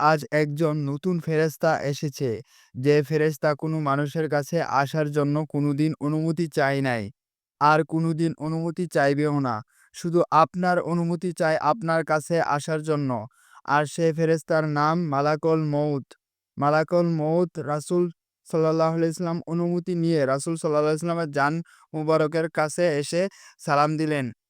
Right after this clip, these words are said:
বললেন, "ইয়া রাসূলুল্লাহ সাল্লাল্লাহু আলাইহি সাল্লাম, আমি আদম আলাইহিস সালাম থেকে শুরু করে এই পর্যন্ত যত মানুষের জান কবজ করেছি, আর কিয়ামত পর্যন্ত যত মানুষের জান কবজ করব, আ, কারো কাছে অনুমতি চাইনি, আর চাওয়া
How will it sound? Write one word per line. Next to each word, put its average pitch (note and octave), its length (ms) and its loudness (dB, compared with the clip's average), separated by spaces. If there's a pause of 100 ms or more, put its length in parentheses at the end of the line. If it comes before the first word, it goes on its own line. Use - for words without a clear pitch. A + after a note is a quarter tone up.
(240)
বললেন, D3+ 460 2
"ইয়া D3 280 2
রাসূলুল্লাহ D#3+ 600 0
সাল্লাল্লাহু D3+ 520 -2
আলাইহি D#3 200 -2
সাল্লাম, D#3+ 320 2 (140)
আমি D3+ 280 -2 (100)
আদম D#3 360 2
আলাইহিস D#3 320 0
সালাম E3 200 -4
থেকে D#3+ 260 -6
শুরু E3 280 -2
করে C#3+ 360 0
এই D#3 220 2
পর্যন্ত E3 440 0 (100)
যত C#3 300 -2
মানুষের D#3+ 440 0
জান C#3 300 2
কবজ D#3+ 340 0
করেছি, D3+ 420 -2 (480)
আর D3+ 220 6
কিয়ামত F3+ 540 4
পর্যন্ত F3+ 380 0 (180)
যত D3+ 300 0
মানুষের F3+ 440 0
জান C#3+ 280 2
কবজ E3 380 -2
করব, E3 260 0 (280)
আ, C#3+ 80 4 (480)
কারো D#3+ 240 4
কাছে E3+ 380 0
অনুমতি F3 520 -2
চাইনি, D3 380 -2 (100)
আর D3+ 220 2
চাওয়া D#3+ 400 4